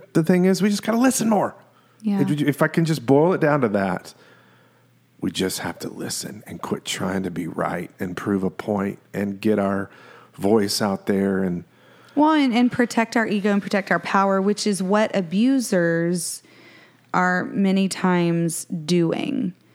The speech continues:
Speaker 2: Um, and so we want this podcast and this podcast series to not only help you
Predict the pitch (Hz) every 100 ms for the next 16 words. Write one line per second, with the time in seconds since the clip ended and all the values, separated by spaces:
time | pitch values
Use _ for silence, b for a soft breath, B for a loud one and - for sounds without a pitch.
0 | b b b _ 180 175 170 165 165 -
1 | - 190 185 - 185 180 175 - 190 185
2 | 208 233 233 208 190 - 180 180 - -
3 | 175 170 - 165 165 180 - - - b
4 | b b b 190 190 196 - - 190 190
5 | - 190 175 - - 175 175 165 160 165
6 | 165 - b b b b b - 220 208
7 | 202 220 247 269 233 208 196 - 190 196
8 | 202 196